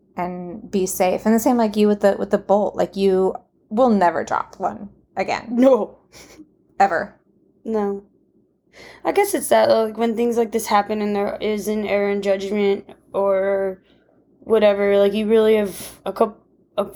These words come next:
Speaker 2: uh, just a few options. And I feel like the two biggest ones are, like, you either take that and you're like, "I'm never doing the thing again,"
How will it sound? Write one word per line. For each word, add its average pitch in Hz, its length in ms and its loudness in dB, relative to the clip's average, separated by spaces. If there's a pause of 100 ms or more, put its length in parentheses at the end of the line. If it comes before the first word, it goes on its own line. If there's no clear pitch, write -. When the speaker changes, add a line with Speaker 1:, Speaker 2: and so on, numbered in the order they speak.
(260)
Speaker 2:
uh, 180 260 -2 (120)
just 233 240 0
a 196 60 -4
few 214 260 0
options. 196 560 0
And 190 140 -4
I 185 80 -6
feel 202 160 0
like 190 160 2
the 196 60 -8
two 196 240 -8
biggest 202 420 -2
ones 185 240 -4
are, 190 120 4
like, 175 260 0 (640)
you 214 140 -2
either 190 160 2
take 220 300 0
that 190 240 4
and 196 80 -6
you're 196 100 0
like, 190 140 0
"I'm 196 120 -2
never 202 220 2
doing 190 220 -4
the 180 80 -6
thing 180 180 -4
again," 185 560 -2